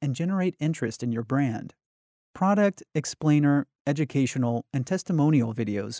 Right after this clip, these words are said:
are essential components of any comprehensive digital marketing plan. The benefits of using the power of video for your content marketing campaigns include improves conversion and bounce rates on your website.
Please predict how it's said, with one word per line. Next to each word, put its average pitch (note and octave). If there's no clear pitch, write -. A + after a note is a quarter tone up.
are E3
essential G#3
components D3
of C3
any F#3+
comprehensive C#3
digital C3
marketing B2
plan. A#2
The E3+
benefits A#3
of F3
using D#3
the C3+
power C3
of A2+
video B2+
for A2
your A#2
content D3
marketing C#3
campaigns G#2+
include A#2
improves G#3+
conversion C#3+
and B2
bounce C3+
rates -
on A#2+
your A#2+
website. -